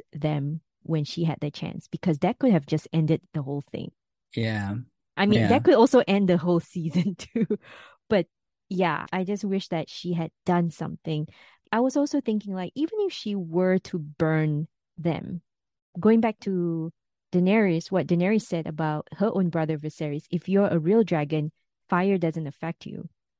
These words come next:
Speaker 1: So technically, if you're a real Targaryen, supposedly, right, you won't really be burnt.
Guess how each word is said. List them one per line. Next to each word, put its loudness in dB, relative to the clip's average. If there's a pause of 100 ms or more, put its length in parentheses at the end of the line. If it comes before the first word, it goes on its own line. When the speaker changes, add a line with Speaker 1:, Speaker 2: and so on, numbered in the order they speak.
(200)
Speaker 1:
So -4
technically, 2
if -6
you're 2
a -4
real -4
Targaryen, -6
supposedly, 0
right, -6 (500)
you -2
won't 0
really -2
be -8 (640)
burnt. -2